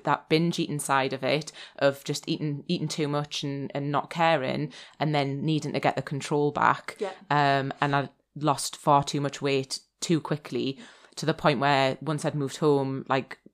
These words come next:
Speaker 1: my mum was, like, close to being like, "I need to take you to the doctor." It never got to that, uh, because it was never for me about needing t-, to be skinny, even though I had bad,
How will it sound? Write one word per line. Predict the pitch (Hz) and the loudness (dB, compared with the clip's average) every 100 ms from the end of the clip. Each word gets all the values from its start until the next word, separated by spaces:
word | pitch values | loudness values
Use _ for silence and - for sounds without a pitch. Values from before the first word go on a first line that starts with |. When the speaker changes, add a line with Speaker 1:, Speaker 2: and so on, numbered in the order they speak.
| _ - - | _ -20 -12
Speaker 1:
my | 147 139 | -6 0
mum | 147 139 | 0 0
was, | 135 | -2
like, | 123 - - | -6 -10 -12
close | - 151 127 - | -4 -2 -2 -6
to | - | -4
being | 127 | -4
like, | 123 123 - | -4 -6 -4
"I | |
need | 127 | -4
to | - | -4
take | - - | -4 -4
you | - | -4
to | |
the | - | -2
doctor." | 123 - - 117 113 | -4 -2 0 2 2
It | - | 0
never | 196 175 156 | 4 4 6
got | 143 - | 2 2
to | 143 | 2
that, | 131 156 175 - - - - | 6 6 4 -12 -18 -20 0
uh, | 143 139 | 2 2
because | - 143 143 135 - - _ _ _ _ _ _ _ - | -2 -2 0 0 -2 -8 _ _ _ _ _ _ _ -2
it | 147 | 0
was | 147 | 2
never | 165 156 156 | 2 2 2
for | 151 151 | -2 -2
me | 160 151 127 131 135 - _ _ - | 0 2 0 -2 -4 -10 _ _ -8
about | 135 147 131 131 - - | 2 6 6 4 -4 -4
needing | 151 147 147 139 | -2 -2 -4 -6
t-, | - - | -6 -8
to | - | -6
be | 151 | -4
skinny, | 147 - - 175 196 247 - - | -2 -2 2 4 6 4 0 2
even | 202 202 | 4 8
though | 202 | 10
I | 185 | 8
had | 165 165 151 - | 8 6 6 6
bad, | 165 156 156 | 8 10 8